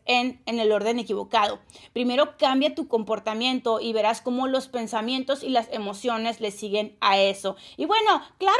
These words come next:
acuérdate de otras ocasiones en las que has sido valiente, porque estoy segura que si lo piensas,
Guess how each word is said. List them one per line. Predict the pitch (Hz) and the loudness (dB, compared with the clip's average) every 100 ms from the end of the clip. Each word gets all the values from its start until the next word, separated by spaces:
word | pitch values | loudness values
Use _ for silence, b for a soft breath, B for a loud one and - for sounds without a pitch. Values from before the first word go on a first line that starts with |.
| 508 | 6
acuérdate | 330 330 294 359 403 | 4 4 2 0 0
de | 381 | -4
otras | 370 392 | -2 -6
ocasiones | 403 339 311 302 349 | 0 0 0 -2 0
en | |
las | 330 311 | -2 -2
que | 285 | -2
has | 285 | -2
sido | 311 294 | 2 2
valiente, | 285 330 285 233 | 4 2 2 -2
porque | - 262 277 | -2 0 0
estoy | 277 294 | 0 -2
segura | 285 349 349 359 294 | -2 0 2 2 0
que | 285 247 | 0 -4
si | 247 | -2
lo | 220 208 | -2 -2
piensas, | 285 339 359 277 220 | 0 0 2 2 2